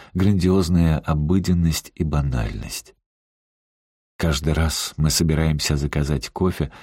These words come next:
а в итоге выпиваем по бокалу вина. Думаю, мы навсегда останемся должны тот бокал, который не выпили в спортбаре. Это уже закономерность.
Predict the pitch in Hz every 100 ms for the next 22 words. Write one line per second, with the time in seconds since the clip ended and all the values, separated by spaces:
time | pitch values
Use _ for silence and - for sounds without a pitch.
0 | - - 90 87 110 110 78 69 64 67
1 | 76 78 71 71 57 57 62 60 60 55
2 | 50 50 - _ _ _ _ 85 110 131
3 | 131 131 120 120 113 107 - 85 85 101
4 | 87 85 - 95 98 90 - 85 78 78
5 | 76 82 92 - 76 71 67 - 92 92
6 | - - - - 80 76 73 69 64 69
7 | - 65 65 - - 69 64 - - 57
8 | 53 55 - _ _ _ _ - 90 85
9 | 82 76 85 80 - 85 82 - 80 80
10 | 78 69 65 55 50 - -